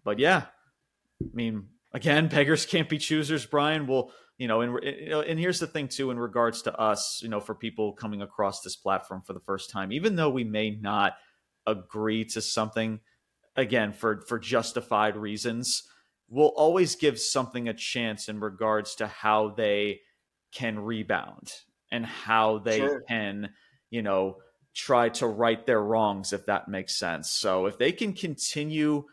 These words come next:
Speaker 1: to, you know, you know, continue this, I guess you can say, momentum, um, in regards to the story that's being told within the bloodline, then hey, you know, who, who knows and, and, and how we feel in regards to after Night of Champions, but,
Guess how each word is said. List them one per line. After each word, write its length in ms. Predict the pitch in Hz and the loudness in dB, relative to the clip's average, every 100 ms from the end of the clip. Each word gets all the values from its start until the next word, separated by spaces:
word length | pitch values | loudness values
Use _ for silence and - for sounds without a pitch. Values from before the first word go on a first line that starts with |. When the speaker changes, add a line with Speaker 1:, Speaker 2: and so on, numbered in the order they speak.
| _ _ _ | _ _ _
Speaker 1:
to, 200 | - 127 - | 0 2 2
you 100 | 135 | 0
know, 320 | 113 110 - _ _ _ _ _ _ _ _ _ _ _ _ - | 4 4 2 _ _ _ _ _ _ _ _ _ _ _ _ -4
you 100 | 123 | -2
know, 100 | 113 | 0
continue 500 | 143 127 - 156 165 | -2 -4 -2 0 2
this, 400 | 151 - - - - | 2 0 -6 -8 -2
I 100 | 139 | 0
guess 280 | 143 139 | 2 2
you 60 | 156 | 0
can 160 | - 156 | 0 2
say, 260 | - 151 | 4 4
momentum, 760 | 147 143 143 131 143 165 160 160 - _ | 6 4 4 0 0 -2 -2 -6 -10 _
um, 540 | 135 123 117 113 113 110 | 0 4 4 4 0 -4
in 160 | 120 | -4
regards 500 | 117 110 123 127 123 | -4 0 2 2 0
to 100 | - | -4
the 120 | 120 110 | -4 -4
story 440 | - - 120 120 | -6 -2 2 2
that's 240 | 120 113 | 0 -2
being 260 | - 117 117 | -4 -4 -4
told 420 | 113 117 117 113 | -2 0 0 0
within 400 | 110 110 110 120 | -4 -4 -4 -4
the 80 | 127 | -4
bloodline, 760 | 107 120 123 139 165 180 185 180 _ _ _ _ _ | -2 2 2 2 -2 -2 -4 -8 _ _ _ _ _
then 160 | 151 165 | -2 0
hey, 380 | 190 233 - - _ _ | 2 2 0 -8 _ _
you 120 | - | -6
know, 240 | 120 127 131 - | 2 4 2 0
who, 200 | 156 131 | -6 -4
who 140 | 156 | -4
knows 460 | 156 156 127 113 - | 4 6 6 2 -4
and, 180 | 107 113 | -6 -4
and, 160 | 123 - | -6 -6
and 160 | 123 | -6
how 140 | 123 117 | -2 0
we 100 | 117 | -2
feel 320 | 113 120 110 | -2 -2 -2
in 80 | 107 | -2
regards 400 | 107 101 110 - | -4 0 0 0
to 140 | 110 | -2
after 240 | 110 107 107 | -2 -2 -4
Night 200 | 104 101 | -4 -4
of 60 | 98 | -4
Champions, 520 | - 101 95 92 95 | -4 -6 -6 -10 -6
but, 240 | 95 87 | -4 -4